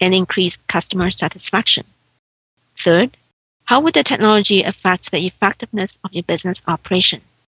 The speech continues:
Would it help drive efficiency and integrate activities better,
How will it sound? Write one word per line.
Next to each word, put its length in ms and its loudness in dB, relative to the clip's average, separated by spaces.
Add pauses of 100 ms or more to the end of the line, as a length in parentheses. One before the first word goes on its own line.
(540)
Would 100 4
it 120 2
help 260 2 (320)
drive 460 0
efficiency 600 -8 (280)
and 220 -4
integrate 520 0
activities 680 -6
better, 360 -2